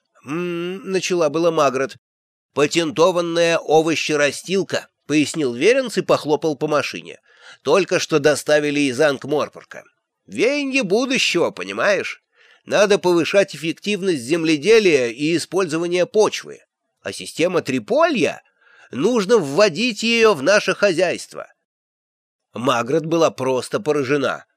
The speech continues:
«Ну, по-моему, у нас всего три поля», — напомнила она. «Э, к тому же на них не очень много почвы». «Тут очень важно поддерживать баланс между зерновыми, бобовыми и корнеплодами», —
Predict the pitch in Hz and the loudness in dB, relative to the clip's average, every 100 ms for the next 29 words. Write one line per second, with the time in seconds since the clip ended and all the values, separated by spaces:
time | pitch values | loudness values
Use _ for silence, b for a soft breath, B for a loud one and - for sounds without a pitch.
0 | _ _ - 104 107 127 123 127 220 302 | _ _ -14 -12 -2 0 2 2 0 0
1 | 311 294 285 - - 330 339 359 349 - | 0 4 2 0 -6 -4 0 2 0 0
2 | 190 196 - 220 147 - - _ - 147 | -2 -2 0 2 2 0 -6 _ 0 2
3 | 175 139 120 117 113 110 104 80 _ _ | 4 2 2 -2 -2 -2 -4 -6 _ _
4 | _ _ 185 196 - 214 240 285 285 240 | _ _ -4 -4 2 2 2 0 0 0
5 | 226 233 233 233 208 262 - 262 220 226 | 0 -4 0 4 4 2 -2 -2 2 2
6 | 208 208 117 - 60 - _ _ _ _ | 2 0 -6 -6 -14 -18 _ _ _ _
7 | _ _ _ _ _ _ - 139 156 185 | _ _ _ _ _ _ -6 -4 0 -2
8 | 151 165 143 190 135 151 - 156 123 175 | -2 -4 2 2 2 -2 0 -2 0 0
9 | 131 156 127 120 170 233 160 - 123 135 | 2 -2 0 4 4 4 2 -2 -4 -4
10 | 139 143 151 156 165 156 262 240 147 113 | -4 -2 -2 0 0 0 0 0 0 4
11 | 123 123 233 190 156 135 120 180 160 202 | 2 4 4 4 2 -2 -2 -6 -4 -2
12 | 180 208 196 214 120 92 67 - | -2 -4 0 0 0 -4 -14 -20